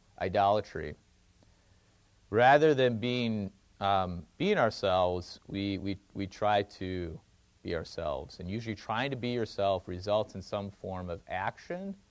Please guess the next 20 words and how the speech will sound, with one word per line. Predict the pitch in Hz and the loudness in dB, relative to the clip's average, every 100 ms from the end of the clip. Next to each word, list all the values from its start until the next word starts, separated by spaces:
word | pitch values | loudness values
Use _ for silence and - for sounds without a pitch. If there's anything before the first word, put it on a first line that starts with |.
| _ _ _ _ | _ _ _ _
word, | - 131 143 | -2 0 2
or | 127 | 2
deed. | 127 202 131 - _ _ _ _ | 2 0 0 -4 _ _ _ _
So | - 135 120 - _ | -2 2 4 2 _
it, | 117 117 | -6 -4
it's | 117 110 | -4 -4
a | 113 | -8
form | - 127 113 | -6 -4 -2
of | 98 | -2
works | 104 101 - | -2 -4 -4
righteousness, | 98 104 - 90 - 73 - - | -2 -2 -4 -12 -10 -14 -14 -4
but | 98 | -2
in | 101 | -2
a | 92 | -2
very | 127 135 | 0 -2
di-, | 107 95 - - 101 107 | -2 -8 -4 -2 0 2
diabolical | 123 113 107 107 110 101 | 2 4 4 2 2 -2
kind | 90 104 92 | -4 -6 -6
of | |
s-, | - | -10